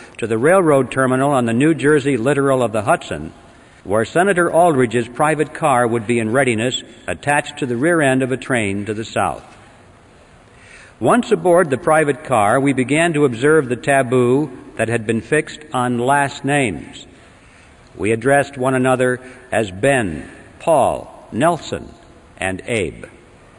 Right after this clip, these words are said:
Davison and I adopted even deeper disguises, abandoning our first names. On the theory that we were always right,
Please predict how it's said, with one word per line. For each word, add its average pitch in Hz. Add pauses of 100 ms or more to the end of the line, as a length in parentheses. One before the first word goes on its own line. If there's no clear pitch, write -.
(380)
Davison 185
and 143
I 117
adopted 139
even 131
deeper 135
disguises, 87 (220)
abandoning 123
our 107
first 117
names. 80 (480)
On 175
the 220
theory 202
that 170
we 175
were 151
always 147
right, 123